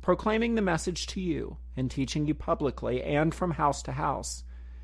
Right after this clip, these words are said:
as I testified to both Jews and Greeks about repentance toward God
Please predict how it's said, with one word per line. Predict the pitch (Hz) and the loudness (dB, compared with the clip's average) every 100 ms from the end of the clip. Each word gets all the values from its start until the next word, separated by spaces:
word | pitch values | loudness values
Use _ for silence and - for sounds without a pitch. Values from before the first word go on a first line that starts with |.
| - - | -12 -4
as | 170 | 2
I | 185 | 2
testified | 180 226 - - 151 131 135 | 4 0 0 0 4 4 4
to | |
both | 147 143 139 | 2 2 2
Jews | - 180 185 185 | 0 0 2 0
and | - 156 135 | 0 0 0
Greeks | 139 165 180 - | 0 0 0 -2
about | 143 131 131 | 4 4 4
repentance | 139 - 196 190 233 202 - | -2 -4 -6 -4 -4 -6 -6
toward | - 131 | -2 0
God | 135 131 139 135 | 2 2 4 2